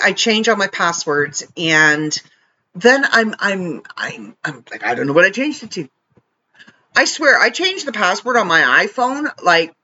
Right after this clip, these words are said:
at least twice a week, because I go to the Apple Store to buy something, and then it says, "Put in your password," and I put in what I think the password is, and it goes, "That's not it."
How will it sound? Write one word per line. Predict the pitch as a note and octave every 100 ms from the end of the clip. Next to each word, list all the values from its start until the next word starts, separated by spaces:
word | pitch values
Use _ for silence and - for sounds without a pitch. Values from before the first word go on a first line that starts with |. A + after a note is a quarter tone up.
| - -
at | E3
least | G#3+ G#3 B3+ B3 -
twice | - B3 B3+
a | C#4+
week, | C#4+ F4 - _ _ _ _ - _ _ _ _
because | - A3 G3+ F#3 -
I | -
go | G3 G3+
to | G#3
the | G#3+ F3+
Apple | D#3 A#3
Store | A3 - A3+ A3
to | F#3+
buy | B2+ C#3
something, | F#3+ - - A#3 A#3
and | G3
then | E3
it | B2+
says, | - D3+
"Put | - F3
in | E3+
your | C3+
password," | C3 B2+ - A#3+
and | B3 C3
I |
put | - D#3+
in | D#3+ C#3+
what | A2
I |
think | - F#2+ A2
the | G3+
password | A#3+ F4 F#4 G4
is, | G4+ G4+
and | D#4+
it | G3+
goes, | F#3 E3
"That's | G2+ -
not | A2
it." | D#3 B2+ A#2+